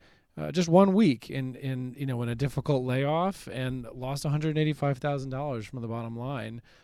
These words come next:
uh, because of a one week delay. Um, it's, uh,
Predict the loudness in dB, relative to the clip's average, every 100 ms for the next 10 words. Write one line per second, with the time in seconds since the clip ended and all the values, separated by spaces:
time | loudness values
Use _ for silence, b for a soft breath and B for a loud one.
0 | b -10 -8 -4 -4 -2 -2 -2 -2 -4
1 | -6 -6 -2 -2 -4 -8 b b b b
2 | -14 -10 -8 -8 -10 -14 -20 _ _ _
3 | -8 -8 -6 -8 -6 -6